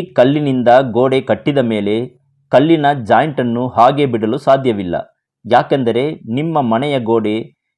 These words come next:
ಇರುವೆಗಳ ಗೂಡಾಗುತ್ತೆ. ಅದಕ್ಕೆ ಕಲ್ಲಿನ ಜಾಯಿಂಟನ್ನು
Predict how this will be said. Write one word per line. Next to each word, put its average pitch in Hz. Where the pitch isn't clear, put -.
ಇರುವೆಗಳ 135
ಗೂಡಾಗುತ್ತೆ. 113
ಅದಕ್ಕೆ 120
ಕಲ್ಲಿನ 139
ಜಾಯಿಂಟನ್ನು 113